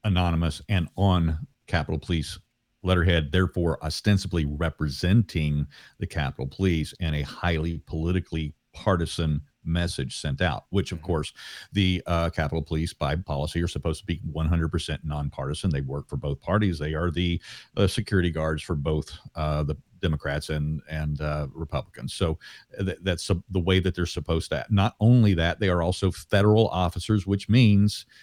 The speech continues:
Speaker 1: what else? There is a Hatch Act involved here.
Speaker 2: So
Speaker 1: It's
Speaker 2: I read the Hatch Act again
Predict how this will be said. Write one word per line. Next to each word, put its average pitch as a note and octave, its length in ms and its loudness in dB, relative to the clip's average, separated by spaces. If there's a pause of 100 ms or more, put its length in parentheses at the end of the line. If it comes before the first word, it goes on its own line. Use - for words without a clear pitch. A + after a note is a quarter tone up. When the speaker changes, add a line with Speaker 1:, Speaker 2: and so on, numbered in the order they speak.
(180)
Speaker 1:
what G2 200 4
else? - 360 -2
There F#2+ 320 4
is F2+ 420 2
a E2+ 160 2
Hatch D2+ 380 -2
Act C2+ 260 -4
involved C2+ 500 -4
here. C2+ 260 -6
Speaker 2:
So B2 180 4 (320)
Speaker 1:
It's - 80 -2
Speaker 2:
I B2+ 140 4
read C#3+ 580 6
the A2 100 2
Hatch A2 240 2
Act G#2+ 160 4
again G#2+ 480 0